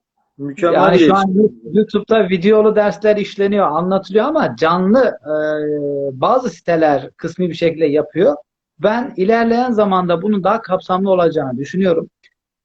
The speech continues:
Speaker 2: Biz de hatta okulumuz olarak biz, e, Haziran ayında, e, canlı derslerle dışarıdaki okulumuzun dışındaki öğrencileri misafir öğrenci olarak, e, ücretsiz bir şekilde derslerimize devam etme, e, katılım yapmalarını isteyeceğiz.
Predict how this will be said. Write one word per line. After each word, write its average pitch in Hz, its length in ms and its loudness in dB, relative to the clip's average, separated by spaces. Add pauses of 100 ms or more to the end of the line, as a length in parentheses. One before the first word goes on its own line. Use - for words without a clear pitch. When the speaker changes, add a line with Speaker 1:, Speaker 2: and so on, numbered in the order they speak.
Speaker 2:
Biz 214 380 2
de 165 120 4
hatta 180 360 0
okulumuz 202 480 2
olarak 190 460 2 (100)
biz, 170 240 -4
e, - 40 -8 (100)
Haziran 165 580 0
ayında, 170 580 0 (600)
e, 147 680 2 (140)
canlı 151 420 2
derslerle 190 960 2
dışarıdaki 175 600 -2
okulumuzun 170 560 0
dışındaki 165 480 -2
öğrencileri 160 720 2
misafir 175 520 -2
öğrenci 147 440 0
olarak, 135 360 2 (640)
e, - 300 -2
ücretsiz 160 580 -2
bir 170 40 -6
şekilde 160 680 -2
derslerimize 160 600 0
devam 202 300 2
etme, 147 240 -4
e, 143 480 0
katılım 214 360 0
yapmalarını 139 500 -2
isteyeceğiz. - 640 -8